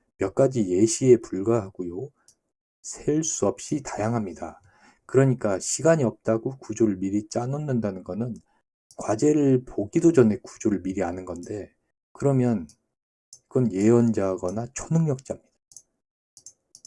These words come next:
그래서 이런 건 사실 대응하는 것이 불가능합니다. 시간이 아무리 없더라도 주어진 상황에 맞게 구조를 정리하지 않으면 그거는 문제 해결이라고 할 수가 없죠.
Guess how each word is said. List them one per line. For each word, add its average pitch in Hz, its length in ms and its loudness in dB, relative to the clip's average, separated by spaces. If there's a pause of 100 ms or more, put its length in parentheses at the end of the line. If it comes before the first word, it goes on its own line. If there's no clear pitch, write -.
(120)
그래서 101 320 -2
이런 95 260 -4
건 104 140 -8
사실 113 400 -4
대응하는 92 480 -8
것이 117 380 -6
불가능합니다. 98 840 -4 (800)
시간이 156 600 0
아무리 165 840 2
없더라도 117 880 4 (1300)
주어진 147 360 6
상황에 165 500 4
맞게 - 540 -2
구조를 127 380 4
정리하지 113 520 2
않으면 101 520 -4
그거는 117 380 0
문제 127 320 2
해결이라고 107 760 2
할 - 180 2
수가 - 240 -4
없죠. - 300 -18